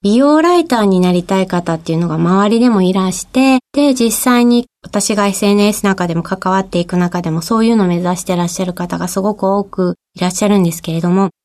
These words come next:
私自身は今運営しているブログの前に運営していたブログから始めて、美容業界に何のつてもなかったですし、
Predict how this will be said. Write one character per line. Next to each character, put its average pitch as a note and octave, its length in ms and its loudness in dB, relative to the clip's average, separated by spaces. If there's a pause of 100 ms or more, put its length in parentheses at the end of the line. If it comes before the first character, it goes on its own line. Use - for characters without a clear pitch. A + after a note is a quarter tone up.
(260)
私 G#3 380 -2
自 B3+ 100 0
身 G#3+ 360 2
は F#3+ 240 0 (140)
今 B3+ 280 2
運 F3+ 180 2
営 F3 80 2
し F3 100 -4
て - 120 -2
い F3 80 0
る F3 100 -2
ブ F3 120 -2
ロ F3+ 100 0
グ F#3 140 -2
の F#3 100 0
前 A3+ 380 2
に B3 180 2
運 A3 200 2
営 G#3+ 120 2
し G3+ 100 -6
て G#3 140 -4
い G#3 80 -2
た F#3+ 140 -4
ブ F3+ 160 -2
ロ F#3+ 180 2
グ F#3+ 320 0 (260)
か - 200 -6
ら A#3 300 2 (200)
始 G3 320 -4
め F#3+ 160 2
て、 G3 460 0 (260)
美 G#3 140 0
容 A#3 180 0
業 A3+ 240 0
界 G#3 240 0
に G3 140 2
何 A3 340 2
の A#3+ 100 2
つ - 160 -8
て C4 180 0
も A#3+ 140 2
な G#3 160 0
か G3+ 160 -2
っ G3 80 -6
た F#3 140 -2
で F#3 160 -2
す F3 160 -8
し、 G#3+ 400 -2